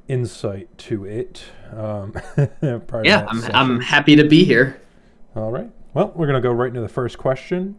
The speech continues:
Speaker 1: Um, so obviously the one that we had just gone through was planned, um,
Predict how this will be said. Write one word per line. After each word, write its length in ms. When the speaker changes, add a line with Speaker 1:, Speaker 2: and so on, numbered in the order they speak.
Speaker 1:
Um, 640
so 380
obviously 360
the 120
one 460
that 200
we 140
had 100
just 160
gone 160
through 160
was 220
planned, 480
um, 520